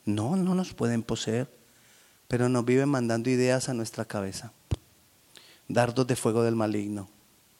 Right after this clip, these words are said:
Y muchas veces te lo he dicho en diferentes enseñanzas. Y tomamos esas ideas demoníacas. "Ay, tengo una idea". No es tuya.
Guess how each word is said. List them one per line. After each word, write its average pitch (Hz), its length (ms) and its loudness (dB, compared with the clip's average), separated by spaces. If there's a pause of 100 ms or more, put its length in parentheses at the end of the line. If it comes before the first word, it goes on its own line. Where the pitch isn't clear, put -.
(1000)
Y 127 80 -4
muchas 120 380 0
veces 120 320 -2
te 113 100 0
lo 110 120 2
he - 20 2
dicho 113 240 -2
en 113 40 -2
diferentes 110 560 -4
enseñanzas. 104 680 -6 (640)
Y 123 80 -6
tomamos 175 560 2
esas 165 320 0
ideas 131 320 2
demoníacas. 120 680 -2 (1000)
"Ay, 330 400 10 (600)
tengo 226 260 10
una 285 120 12
idea". 269 380 10 (1800)
No 123 80 -4
es - 120 0
tuya. 151 500 0